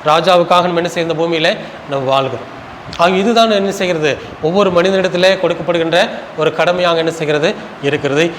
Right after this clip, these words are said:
இதை தவறி நாம் வாழும் பொழுது மெய்யாகவே அது என்ன செய்கிறது? நாம் பாவத்துக்குள்ளாக நம்ம என்ன செய்கிறோம்? வாழ்ந்து கொண்டிருக்கிறோம். அந்த மனுஷனை தேவன் என்ன செய்கிறாருங்க? இந்த தேவனை, ஆ, சிருஷ்டிகர் என்பதாக ஏற்றுக்கொள்ளாத மனிதனிடத்துல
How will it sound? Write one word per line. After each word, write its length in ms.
இதை 360
தவறி 580
நாம் 240
வாழும் 320
பொழுது 340
மெய்யாகவே 420
அது 120
என்ன 120
செய்கிறது? 420
நாம் 180
பாவத்துக்குள்ளாக 680
நம்ம 180
என்ன 120
செய்கிறோம்? 280
வாழ்ந்து 280
கொண்டிருக்கிறோம். 440
அந்த 180
மனுஷனை 440
தேவன் 240
என்ன 140
செய்கிறாருங்க? 560
இந்த 140
தேவனை, 460
ஆ, 300
சிருஷ்டிகர் 380
என்பதாக 420
ஏற்றுக்கொள்ளாத 540
மனிதனிடத்துல 600